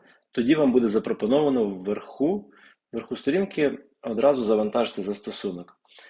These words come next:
Якщо ні, тоді натискаєте меню, платформи, мобільний додаток Libertex для iPhone та Android. І тут буде кнопка «Завантажити додаток». Далі.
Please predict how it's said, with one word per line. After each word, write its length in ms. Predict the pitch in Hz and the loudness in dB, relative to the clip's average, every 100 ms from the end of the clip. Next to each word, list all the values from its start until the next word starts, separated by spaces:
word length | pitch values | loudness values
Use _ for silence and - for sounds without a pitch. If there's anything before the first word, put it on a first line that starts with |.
| _ | _
Якщо 340 | 120 113 - 131 | -6 -4 2 4
ні, 360 | 151 226 226 - | 4 0 -4 -4
тоді 440 | 135 123 165 139 120 | -2 -2 -4 -6 -8
натискаєте 640 | 117 113 - 120 110 107 | -10 -10 -4 0 0 0
меню, 400 | 110 135 190 214 - _ _ _ _ _ _ _ _ _ _ - | 0 0 -2 -4 -12 _ _ _ _ _ _ _ _ _ _ -8
платформи, 720 | 110 104 - 110 120 165 202 - _ _ _ _ _ _ _ _ - _ _ _ _ - - _ | -6 -6 -2 0 0 -2 -6 -12 _ _ _ _ _ _ _ _ -20 _ _ _ _ -20 -20 _
мобільний 440 | 113 113 143 139 123 | -6 0 2 2 0
додаток 460 | 98 110 - - | 2 0 0 -6
Libertex 560 | 101 104 - 90 - - _ _ - | -6 -8 -10 -14 -16 -20 _ _ -12
для 140 | 104 | -6
iPhone 420 | 101 98 104 175 151 | -6 -6 -10 -10 -6
та 180 | 117 | -4
Android. 360 | 101 87 - - - - - _ | -4 -8 -14 -16 -20 -20 -20 _
І 100 | 226 | -6
тут 160 | 208 147 | -2 -2
буде 240 | 117 110 | 0 0
кнопка 360 | - 131 127 - | 0 -4 -6 -8
«Завантажити 720 | 101 101 95 113 101 - 95 _ _ | -8 -6 -2 -2 -2 -12 -20 _ _
додаток». 540 | 92 85 - - - _ _ _ _ _ _ _ _ _ _ _ _ _ _ _ _ _ _ _ _ - | -12 -12 -14 -20 -20 _ _ _ _ _ _ _ _ _ _ _ _ _ _ _ _ _ _ _ _ -10
Далі. 340 | 113 117 92 | -2 -2 -2